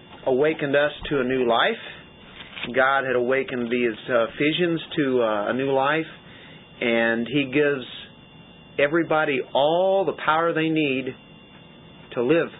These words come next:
the Christian life. And the first three chapters shows what He's done, and we know that, uh, He's given us everything we need to live now, and, and, uh, when we realize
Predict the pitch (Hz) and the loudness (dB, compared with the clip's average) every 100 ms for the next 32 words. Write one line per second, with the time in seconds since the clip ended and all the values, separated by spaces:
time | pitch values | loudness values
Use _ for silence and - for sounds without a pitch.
0 | - 113 131 - 110 101 98 - - - | -8 -6 -6 -8 -8 -8 -8 -12 -18 -20
1 | - - 113 107 107 107 165 156 165 135 | -20 -16 -10 -8 -8 -2 0 0 -2 -2
2 | 165 170 196 135 135 - 147 139 135 131 | 0 0 0 -2 -2 0 0 0 -2 0
3 | 139 139 135 117 117 170 170 143 170 - | 0 0 -2 -4 0 0 2 0 -4 -12
4 | - - - - - - - 107 110 110 | -20 -20 -20 -20 -20 -20 -8 -2 0 0
5 | 117 131 135 143 127 120 120 113 110 - | 0 0 2 2 2 2 2 2 0 -2
6 | 127 110 107 107 - - 127 110 131 123 | 0 2 0 -2 -10 -10 -6 -2 0 0
7 | 113 - - - 170 131 131 120 131 110 | -6 -8 -4 0 0 0 -4 -2 -4 -2
8 | 113 107 113 117 117 107 80 - - - | -6 -8 -6 -2 -2 -2 -6 -16 -20 -20
9 | - - 113 120 107 117 110 113 117 104 | -16 -6 0 0 0 -2 -2 -2 -4 -6
10 | 104 - - - - - - - - 104 | -10 -14 -20 -20 -20 -20 -20 -20 -14 -12
11 | 104 101 104 104 98 95 - - - - | -10 -10 -6 -2 -2 -4 -12 -20 -20 -20
12 | - - - 117 120 117 120 117 135 135 | -20 -20 -16 -6 -4 -2 0 2 2 2
13 | 110 104 | 0 -2